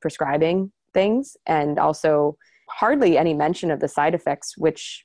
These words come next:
one of them was suicidal ideations. And that is what happened. And, you know, we really didn't know about that. So, you know, it's hardly spoken about before you actually give somebody a script.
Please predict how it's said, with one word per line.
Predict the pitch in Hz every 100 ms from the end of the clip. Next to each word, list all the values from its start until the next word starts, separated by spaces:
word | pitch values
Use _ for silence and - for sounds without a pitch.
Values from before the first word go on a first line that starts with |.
| -
one | 151
of | 156
them | 156 156 151
was | 151 170 160
suicidal | 185 175 175 170 170
ideations. | 165 170 208 240 139 147
And | 147 151
that | 151 - _ -
is | 156
what | 170
happened. | 175 233 185 143 147
And, | 147 160
you | 160
know, | 151
we | 147
really | 151 196 208
didn't | 175 147
know | 214
about | 233 143 139
that. | 143 139 -
So, | 185 165 156 156 _ -
you |
know, | 165
it's | 160
hardly | - 190 190 180
spoken | - 156 160 156
about | 143 143 151 -
before | 156 - 156
you | 151
actually | 147 151 - 147
give | 147 147
somebody | - 147 -
a | 156
script. | - 185 180 -